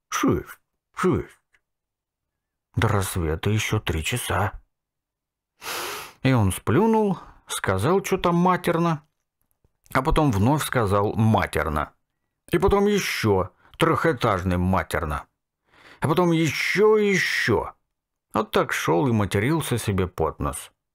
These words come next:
«Зубы повыпадывают. Зубы рости не будут. Не матюкайся». Он вспоминал, что у него осталось там в рюкзаке из еще такого съестного.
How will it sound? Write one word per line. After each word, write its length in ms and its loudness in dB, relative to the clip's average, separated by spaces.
«Зубы 600 2
повыпадывают. 1120 -4
Зубы 540 2
рости 360 0
не 160 2
будут. 440 -4
Не 180 4
матюкайся». 1120 -2
Он 180 2
вспоминал, 760 2
что 420 0
у 180 4
него 280 4
осталось 560 0
там 260 2
в 80 2
рюкзаке 760 0
из 220 2
еще 760 0
такого 540 0
съестного. 800 -2